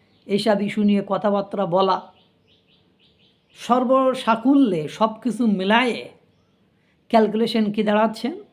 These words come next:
বর্তমান সময়ে যারা বাংলাদেশে শাসন ক্ষমতায় আছেন, তারা কিন্তু অধিকাংশ মার্কিন নাগরিক। বাংলাদে-, ব-, বাংলাদেশে জন্ম তাদের, কিন্তু বাংলাদেশের নাগরিকত্ব ত্যাগ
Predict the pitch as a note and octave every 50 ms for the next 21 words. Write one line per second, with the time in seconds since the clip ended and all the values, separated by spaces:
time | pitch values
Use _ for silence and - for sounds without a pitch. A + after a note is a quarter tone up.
0 | _ _ _ _ - - E3 F#3 F#3 F#3 - A3 G#3 G#3 G#3+ G#3 G#3 - A3 G#3+
1 | A#3 A#3+ A#3+ B3 B3 A#3 F#3+ G3+ G3 G3 G3 - F#3+ F#3 F#3 F3+ F#3 F3 D#3+ F3
2 | A#3 C4 - - - - - _ _ _ _ _ _ _ _ _ _ _ _ _
3 | _ _ _ _ _ - - - G#3 G3+ A#3 A#3 A#3+ A3 - G#3+ A3 A3 G#3 G#3
4 | G3 F#3 D#3+ E3+ - - - A#3+ F4 G#4 - - _ _ _ _ _ _ _ _
5 | _ _ _ _ _ _ _ _ - - G#3 A3 A#3 A#3 A#3 - C4+ D#4+ - A3
6 | A3 G#3 G#3 G#3 C4 A3+ C4+ B3+ A3+ - A#3 G#3+ G3+ G3+ G#3 A3+ A#3+ A#3 - C#4
7 | D#4 F#3+ C#3+ B2+ A2+ - _ _ _ _ _ _ _ _ _ _ _ _ - -
8 | G#3 A3 F#3+ C3+ D3 C#3+ - - - - - - _ _ _ _ _ _ _ _
9 | _ _ _ _ _ _ _ - - F3 G3+ A3 A3+ A#3 B3+ C4 B3+ A3 G#3+ A3+
10 | A3 G#3+ A3 A3 A3 A3 A3 A#3+ - C#4+ C#4 A#3 B3 A#3+ A3+ A3 A3+ A3 A3 G#3+
11 | G3+ G#3 D#4 G4 - - A3 A3 G#3+ G#3+ G3+ G#3 G#3 G#3 G#3 G3+ G#3+ - B3+ A#3
12 | A#3 A3 G#3 G3+ G3+ G3+ G3 G3+ G3+ - - G3+ G3 - G3 F3+ G3